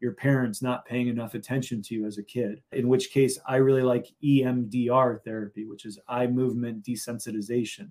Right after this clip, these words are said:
And it's actually a way that therapists, they can get you to move your eyes around to get into your neuronal networks to heal trauma.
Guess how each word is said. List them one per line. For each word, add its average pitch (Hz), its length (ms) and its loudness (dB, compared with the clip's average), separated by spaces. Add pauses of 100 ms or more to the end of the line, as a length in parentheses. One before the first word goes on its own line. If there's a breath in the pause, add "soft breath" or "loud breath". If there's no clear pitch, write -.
(120)
And 117 80 -12
it's 110 180 -10
actually 117 300 -6
a 113 80 -6
way 120 240 2
that 117 240 -6
therapists, 131 640 0 (140)
they 131 100 2
can 139 140 0
get 135 260 6
you 151 40 6
to 135 80 8
move 131 380 6
your 120 280 0
eyes 131 440 2
around 117 600 -4
to 123 320 -2 (180)
get 143 180 0
into 139 320 0
your 127 160 2
neuronal 120 500 0
networks 120 580 -4
to 120 180 -6
heal 120 360 0
trauma. 113 520 -2